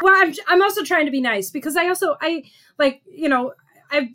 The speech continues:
I've collected things in the past before and I've been part of collector communities. And when I, when, after you're, after you realize, you're like, "Wow, if I wanna just casually collect, this, this feels so much better. This feels so much,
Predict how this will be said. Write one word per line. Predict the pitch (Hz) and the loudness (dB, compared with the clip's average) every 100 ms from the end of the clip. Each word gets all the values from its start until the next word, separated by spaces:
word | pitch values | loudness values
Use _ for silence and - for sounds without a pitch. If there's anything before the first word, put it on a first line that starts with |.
| - | -4
I've | 285 277 | -4 -2
collected | 330 330 370 349 247 | -2 0 0 -2 -6
things | 247 220 | -6 -4
in | 220 | -4
the | 208 | -4
past | - 214 208 - | -6 -8 -8 -8
before | 214 208 208 | -8 -4 -2
and | 214 | -2
I've | 220 | -4
been | 233 220 | -6 -8
part | 262 240 | -6 -6
of | 226 | -8
collector | - 220 226 220 220 196 - | -10 -8 -6 -6 -8 -8 -10
communities. | - 220 262 320 208 185 208 196 - _ _ _ _ _ _ _ | -10 -6 -4 -4 -4 -8 -10 -14 -14 _ _ _ _ _ _ _
And | 262 254 254 233 | -4 -2 -2 -2
when | 262 | -4
I, | 247 233 220 _ _ | -4 -6 -14 _ _
when, | 233 240 254 240 240 _ | -8 -2 -2 -2 -6 _
after | 262 285 302 | -4 -4 -4
you're, | 285 262 254 _ _ _ _ 269 | -4 -4 -8 _ _ _ _ -6
after | 311 330 | -4 -4
you | 302 | -6
realize, | 254 285 311 262 233 | -6 -6 -4 -4 -6
you're | 269 | -6
like, | 254 233 _ | -4 -4 _
"Wow, | 311 311 | -4 -2
if | 294 | -2
I | 311 | -4
wanna | 330 330 | -4 -6
just | 262 254 | -8 -10
casually | - 294 277 277 254 | -10 -10 -8 -8 -10
collect, | 247 233 269 311 - | -12 -12 -6 -6 -8
this, | 247 226 | -12 -12
this | - - - | -12 -14 -12
feels | 277 247 - | -8 -8 -8
so | 262 | -8
much | 247 196 - | -8 -10 -12
better. | 214 226 190 | -8 -6 -6
This | 185 190 - | -8 -12 -14
feels | _ 240 220 214 | _ -10 -8 -8
so | 240 | -10
much, | 233 214 - - | -8 -8 -10 -12